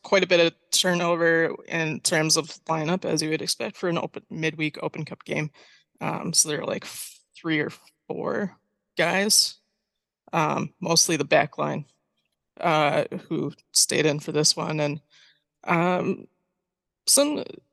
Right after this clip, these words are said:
I mean, some decent play on the wings with, uh, with some of the new guys in there. Um, gave up a sloppy, sloppy goal early,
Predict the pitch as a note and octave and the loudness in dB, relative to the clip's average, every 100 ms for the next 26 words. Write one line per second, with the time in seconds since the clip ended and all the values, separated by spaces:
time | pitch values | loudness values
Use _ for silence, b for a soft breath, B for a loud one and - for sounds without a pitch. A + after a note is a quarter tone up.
0 | _ _ _ - A3+ A3 - A3 F#3 F#3+ | _ _ _ 0 2 4 4 2 2 2
1 | G3 G3 F#3+ F#3 G3 F#3 F#3 G3+ G#3 - | 2 0 0 2 0 -2 -2 -2 2 2
2 | F#3 F3+ - - - - F3 F3 F#3 F#3 | 2 -2 -6 -20 -20 -14 -10 -8 -8 -8
3 | - F#3+ - F3+ F3 F3 F3 F3+ F3+ F3 | -10 -2 0 2 0 0 2 4 4 4
4 | F3 F3 F3 b b b b _ _ F3 | 2 0 0 b b b b _ _ 0
5 | E3 D3 B1 - - _ _ _ _ _ | 2 2 -2 -6 -12 _ _ _ _ _
6 | _ _ _ _ _ _ _ _ - D#3+ | _ _ _ _ _ _ _ _ 2 2
7 | D#3+ D#3 - D#3 D3 - - _ - - | 4 0 2 0 0 -2 -10 _ 2 6
8 | - - B2+ D3+ D3+ D3+ D3 D3+ b b | 6 4 0 -2 -4 -4 -4 -6 b b
9 | b b b _ _ _ _ _ - - | b b b _ _ _ _ _ 0 0
10 | - D#3 - - D#3 D3+ E3 - _ _ | 0 -6 -6 -4 0 2 0 -2 _ _
11 | _ _ _ _ - D3+ D#3 F#3 G#3+ | _ _ _ _ -6 -2 2 2 0